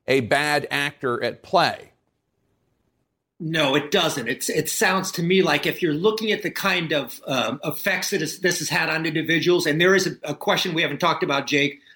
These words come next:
Speaker 2: whether the C I A and others dealt with those individuals appropriately. My guess is no, they slow-rolled it. But the question is, if you're getting information about the, uh, effect on somebody's brain of some of these weapons, you can start to draw conclusions about what kind of directed energy might have caused that and start to realize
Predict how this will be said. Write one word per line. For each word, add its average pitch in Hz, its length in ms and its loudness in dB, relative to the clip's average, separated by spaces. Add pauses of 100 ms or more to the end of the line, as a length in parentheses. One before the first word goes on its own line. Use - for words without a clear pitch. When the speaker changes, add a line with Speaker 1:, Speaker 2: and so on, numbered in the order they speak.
(140)
Speaker 2:
whether 160 260 2
the 151 100 0
C 170 260 2
I 156 100 2
A - 20 2
and 156 100 0
others 151 260 0
dealt 165 280 2
with 147 80 -4
those 147 180 0
individuals 151 540 0
appropriately. 151 640 4
My 131 160 2
guess 156 360 0
is 131 160 -4
no, 147 300 4
they 123 120 2
slow-rolled 123 680 0
it. 135 140 0 (460)
But 175 160 -2
the 175 60 2
question 196 360 2
is, 151 140 0
if 180 100 0
you're 165 100 -2
getting 196 280 2
information 185 520 0
about 156 220 -2
the, 151 140 -4
uh, 131 60 -6 (240)
effect 190 500 -2
on 160 160 0
somebody's 170 400 -2
brain 170 340 4
of 156 100 0
some 175 200 -2
of - 20 -2
these 151 180 -2
weapons, 147 400 0
you 180 80 0
can 156 140 -2
start 180 320 0
to 175 60 0
draw 175 260 2
conclusions 156 840 0 (280)
about 156 300 2
what 190 180 2
kind 185 180 2
of 143 80 -4
directed 175 440 0
energy 160 340 -2
might 156 240 -2
have 160 180 -4
caused 165 400 0
that 131 260 2
and 147 160 -4
start 160 340 2
to 147 80 -2
realize 139 800 2